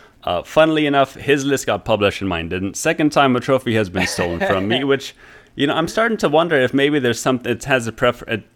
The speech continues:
Speaker 1: the algorithm has a preference for publishing the last list, the last similar list. Uh, now, you know, I mean, two, N equals two is not quite enough, but N equals two is more than one.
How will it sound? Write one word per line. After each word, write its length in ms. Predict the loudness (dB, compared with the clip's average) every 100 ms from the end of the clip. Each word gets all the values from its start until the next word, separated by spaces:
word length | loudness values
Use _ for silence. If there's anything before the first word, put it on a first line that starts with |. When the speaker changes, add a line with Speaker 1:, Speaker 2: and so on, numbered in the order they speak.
| -4
Speaker 1:
the 200 | 0 2
algorithm 380 | 2 2 0 -2
has 180 | 0 -2
a 60 |
preference 400 | 0 0 0 -4
for 140 | -6 -6
publishing 720 | -2 0 -2 -2 -4 -2 -4
the 100 | -4
last 380 | -4 -6 -8
list, 440 | -4 -4 -4 -10 -8
the 60 | 0
last 240 | 0 0
similar 280 | -2 -2 -2
list. 480 | -2 -4 -10 -14 -20 -20 -20 -6
Uh, 100 | -2
now, 160 | 2 2
you 140 | 2
know, 80 | 2
I 40 |
mean, 140 | 0 0
two, 320 | 0 0 0
N 160 | 0
equals 280 | -2 -2 -4
two 160 | 0 -2
is 120 | 0
not 220 | 0 0
quite 180 | 0 0
enough, 300 | 0 -4 -2
but 100 | -2
N 120 | -2
equals 280 | 0 -2 -4
two 140 | -2
is 100 | 0
more 180 | 0 -2
than 220 | -2 -4
one. 400 | -2 -2 -2 -6